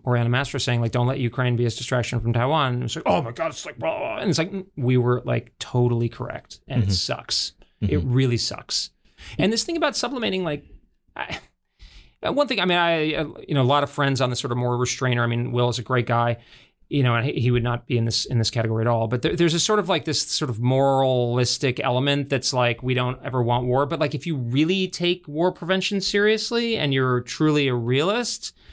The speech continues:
Speaker 1: you recognize that you have to be prepared,
Speaker 2: Mm-hmm.
Speaker 1: right? It's like the police.
Speaker 2: Mm-hmm.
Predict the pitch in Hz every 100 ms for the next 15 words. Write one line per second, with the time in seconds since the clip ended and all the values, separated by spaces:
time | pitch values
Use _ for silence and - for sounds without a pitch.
0 | - - 143 156 160 160 143 127 135 127
1 | 127 131 127 131 196 110 113 98 101 143
2 | 151 165 123 - 208 131 - - 110